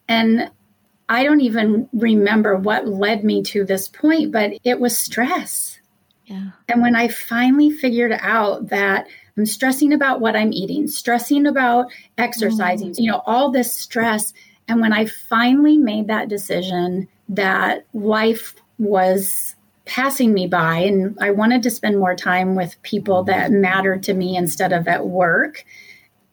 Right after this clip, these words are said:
Speaker 1: when I finally made that decision to jump, to leave my job,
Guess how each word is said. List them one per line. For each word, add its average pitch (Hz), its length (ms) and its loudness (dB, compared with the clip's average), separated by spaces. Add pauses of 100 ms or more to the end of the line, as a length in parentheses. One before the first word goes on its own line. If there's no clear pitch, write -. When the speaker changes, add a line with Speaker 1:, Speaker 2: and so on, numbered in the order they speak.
Speaker 1:
when 233 260 2
I 226 100 2
finally 285 680 2
made 240 300 2
that 233 160 -2
decision 190 520 -2
to 190 140 -2
jump, 175 520 -6
to 208 120 -2
leave 208 340 2
my 285 220 4
job, 170 500 -2